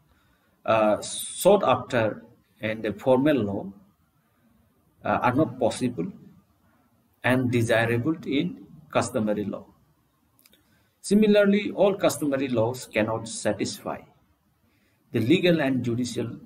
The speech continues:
needs of the contemporary and the Adi tribe. Now, these are something that, uh, to be worked out as and when required, considering the needs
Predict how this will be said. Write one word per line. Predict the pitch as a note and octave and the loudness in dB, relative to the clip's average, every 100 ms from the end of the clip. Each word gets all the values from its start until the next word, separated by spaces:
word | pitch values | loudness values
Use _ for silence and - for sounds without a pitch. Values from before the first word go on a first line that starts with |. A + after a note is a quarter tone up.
| - | -12
needs | A2+ A2+ C#3+ C#3+ | -8 0 0 0
of | G#2 | -6
the | G#2 | -6
contemporary | G#2 G#2+ G#2 G#2+ G2+ G#2+ G#2+ G#2 G2+ - _ _ _ _ _ _ _ _ - | -4 -4 -4 -6 -6 -6 -6 -8 -12 -14 _ _ _ _ _ _ _ _ -12
and | G2 F#2+ | -8 -6
the | F#2 F#2 - - _ _ _ - | -6 -8 -12 -20 _ _ _ -4
Adi | C3 D3+ | 2 2
tribe. | - - - - - _ _ _ _ _ _ _ _ _ _ _ _ _ _ | 0 -8 -10 -14 -20 _ _ _ _ _ _ _ _ _ _ _ _ _ _
Now, | E3+ | -4
these | D3+ G3 G#3+ | 0 2 4
are | - | 4
something | D3 F#3+ - F#3 F3 | 2 2 -2 -4 0
that, | C#3+ C3 - | 0 0 0
uh, | A#2+ A2 G#2 F#2 - - _ _ _ _ | 0 0 0 -4 -8 -20 _ _ _ _
to | C3+ A2+ | -2 0
be | |
worked | A2 A2+ C#3 - | 2 4 2 2
out | D3 F3 - - - _ _ _ _ _ _ _ _ _ _ - | -2 -2 -4 -20 -20 _ _ _ _ _ _ _ _ _ _ 0
as | B2+ B2 | 2 2
and | A#2 G#2+ F2 | -2 -4 -2
when | A2+ A#2 | -2 -2
required, | G2+ G#2+ - C#3 E3 - - | -4 -8 -4 -4 -4 -10 -10
considering | A#2 A2 B2 A#2+ A#2 A#2 | -8 -6 -4 -2 -2 -2
the | A2+ | -4
needs | G#2+ C#3 D#3+ - - | -2 -2 -2 -8 -16